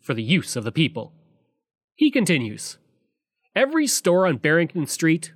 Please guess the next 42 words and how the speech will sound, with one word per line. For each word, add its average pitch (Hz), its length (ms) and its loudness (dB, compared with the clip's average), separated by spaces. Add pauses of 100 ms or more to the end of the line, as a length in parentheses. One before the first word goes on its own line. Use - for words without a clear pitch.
the 120 80 -10
main 175 220 0
street, 175 360 0
was 127 120 -4
almost 160 280 0
demolished. 127 680 -2 (360)
There 202 140 0
wasn't 262 300 4
a 160 60 2
window 208 360 2
left, 147 440 -2 (260)
and 151 80 0
the 170 60 2
contents 202 520 0
were 151 120 0
either 131 200 0
looted 190 380 2
or 127 80 2
thrown 170 360 0
out 156 140 2
in 156 80 0
the 156 80 0
street. 113 420 -4 (540)
There 160 100 4
were 147 120 2
shoes, 247 440 4
boots, 208 400 2
Chesterfields, 190 600 0
clothes, 226 640 2 (240)
cash 202 260 0
registers, 180 440 -2
pots, - 340 -4
pans, 175 460 -2 (300)
and 147 120 -4
nearly 196 320 2
everything 175 400 0
you 110 100 -6
can 143 120 -2
imagine 131 400 -2
on 107 100 -6
the 120 60 -6
street." - 420 -4